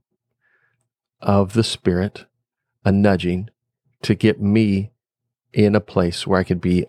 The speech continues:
a, a source of comfort and support for my mom. It worked out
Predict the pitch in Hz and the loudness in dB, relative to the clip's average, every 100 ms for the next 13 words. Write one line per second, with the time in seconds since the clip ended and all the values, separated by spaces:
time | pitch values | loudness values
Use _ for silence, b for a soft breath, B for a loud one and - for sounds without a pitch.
0 | - 92 - _ - 98 95 - 95 - | -2 -2 -2 _ -4 -2 0 0 0 0
1 | 92 - - _ - 92 - - 95 - | -2 -6 -20 _ -4 -2 -2 -4 -2 -2
2 | - 87 - 87 82 82 87 - _ _ | -2 -2 -2 -4 -2 -4 -8 -16 _ _
3 | _ _ _ _ _ _ _ _ - 104 | _ _ _ _ _ _ _ _ -4 0
4 | 95 92 - 80 | 0 0 -2 -4